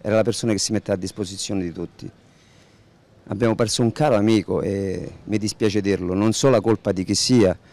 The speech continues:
però abbiamo perso un caro e un fratello amico, però è una persona bravissima. Persone così io penso che qui in mezzo al centro storico, che tutti lo conosciamo e l'abbiamo conosciuto, e ancora non ci possiamo rassegnare, perché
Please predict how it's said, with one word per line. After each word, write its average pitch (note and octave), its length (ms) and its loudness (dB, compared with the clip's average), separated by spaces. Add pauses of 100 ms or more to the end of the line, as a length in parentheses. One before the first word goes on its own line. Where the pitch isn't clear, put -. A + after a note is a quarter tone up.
(180)
però A#2+ 140 4
abbiamo G2+ 220 0
perso - 460 -4
un G2+ 180 -2
caro A#2 340 4
e - 20 2
un G2 100 -2
fratello G2+ 380 0
amico, F#2 300 -2
però F#2 240 -2
è A2+ 100 -12
una G2+ 160 -2
persona G#2 520 -4
bravissima. F2+ 640 -2 (320)
Persone A2+ 400 2
così A2 200 2
io C#3 60 4
penso G#2 300 -2
che F#2+ 240 -2 (440)
qui B2+ 100 -6
in A#2 60 -4
mezzo A2+ 200 -4
al A2 80 -8
centro G#2+ 280 -6
storico, A2+ 320 2
che G2+ 80 2
tutti - 220 -4
lo G#2 100 6
conosciamo G2+ 640 2
e - 60 -8
l'abbiamo G2 340 2
conosciuto, G2 600 2 (360)
e - 80 0
ancora D#3 280 4
non A#2+ 160 4
ci - 160 -4
possiamo A2+ 360 2
rassegnare, G#2+ 680 4
perché G#2+ 380 4